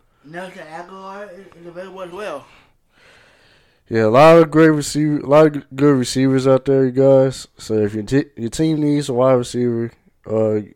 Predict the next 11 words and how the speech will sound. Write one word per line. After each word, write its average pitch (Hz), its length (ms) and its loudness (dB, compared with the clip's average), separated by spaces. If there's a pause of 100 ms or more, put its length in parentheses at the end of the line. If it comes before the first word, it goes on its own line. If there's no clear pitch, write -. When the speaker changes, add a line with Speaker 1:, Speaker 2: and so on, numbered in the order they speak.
(180)
Speaker 2:
you 117 80 -20
guys 113 300 0
better 113 180 0
hope 113 220 -2
they 104 120 -2
grab 104 260 0
one 101 160 -6
of 95 120 -6
those 92 120 -12
guys. - 600 -16 (1120)
Um, 139 600 6